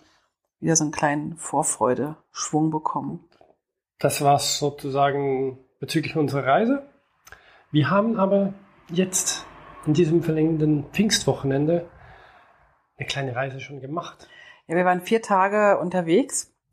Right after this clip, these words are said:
Speaker 1: und haben wirklich die Zeit genutzt, ähm, von Freitag nach der Arbeit sind wir direkt losgefahren um fünf, ähm, bis tatsächlich heute, also heute ist Montag,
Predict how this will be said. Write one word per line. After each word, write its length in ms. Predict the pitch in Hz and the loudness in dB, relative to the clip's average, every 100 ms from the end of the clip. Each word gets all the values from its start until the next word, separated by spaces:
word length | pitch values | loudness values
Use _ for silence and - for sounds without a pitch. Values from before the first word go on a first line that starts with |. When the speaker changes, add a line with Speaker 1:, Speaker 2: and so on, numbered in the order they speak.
| _ _ _ _ _ | _ _ _ _ _
Speaker 1:
und 160 | 196 156 | -6 0
haben 480 | 160 180 180 180 - _ _ _ _ - | 2 2 -2 -4 -10 _ _ _ _ -6
wirklich 260 | 185 214 | 0 0
die 100 | 208 | 0
Zeit 260 | - 180 180 | 2 2 2
genutzt, 600 | 180 175 277 - - - | 2 4 2 0 -6 -4
ähm, 560 | 190 202 196 190 185 - - | -4 -4 -4 -6 -8 -10 -10
von 200 | - 190 | -6 -4
Freitag 600 | - 165 190 202 - - _ _ - | 0 0 2 0 0 -16 _ _ -6
nach 140 | 180 | -4
der 160 | - 160 | 0 2
Arbeit 280 | 143 202 214 | 2 2 0
sind 80 | 190 | 0
wir 60 | |
direkt 220 | 175 175 | 0 0
losgefahren 500 | 175 196 214 220 214 | 0 -2 -2 -2 -2
um 80 | 208 | -2
fünf, 400 | - 208 208 - _ _ _ _ _ _ _ | -6 -6 -6 -8 _ _ _ _ _ _ _
ähm, 480 | 180 180 170 165 - _ _ | -2 0 0 -4 -8 _ _
bis 140 | 208 - | 0 0
tatsächlich 420 | 202 180 180 165 | -2 -2 -4 0
heute, 300 | 165 196 208 | 2 4 2
also 180 | 180 180 | 2 -2
heute 140 | 165 | -8
ist 140 | - | -8
Montag, 640 | 165 160 202 214 208 208 | -6 -6 -4 -2 -4 -6